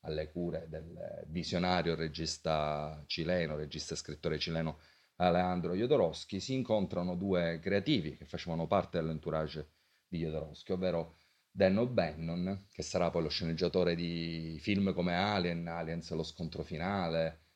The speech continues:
eh, Atto di forza, nonché il responsabile degli effetti visivi di, del primo Star Wars e di Una nuova speranza, e, eh, Jean Moebius,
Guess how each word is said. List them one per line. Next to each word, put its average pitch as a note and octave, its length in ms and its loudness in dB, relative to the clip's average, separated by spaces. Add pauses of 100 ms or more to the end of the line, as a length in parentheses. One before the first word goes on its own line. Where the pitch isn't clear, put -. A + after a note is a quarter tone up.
eh, D#2+ 580 -2
Atto E2 300 -4
di E2+ 100 -2
forza, E2 880 4
nonché F2+ 380 -2
il E2 160 2
responsabile E2 720 -2
degli E2 180 -2
effetti D#2+ 640 -4 (440)
visivi E2+ 720 -2
di, C#2+ 180 -16
del - 1160 -14
primo F#2 220 2
Star E2+ 220 0
Wars F2+ 380 2
e F2 40 2
di E2 80 -2
Una E2 100 0
nuova E2+ 220 0
speranza, D#2+ 760 -4 (560)
e, C#3+ 280 8
eh, F#2 800 2
Jean G#2 260 2
Moebius, F#2+ 640 2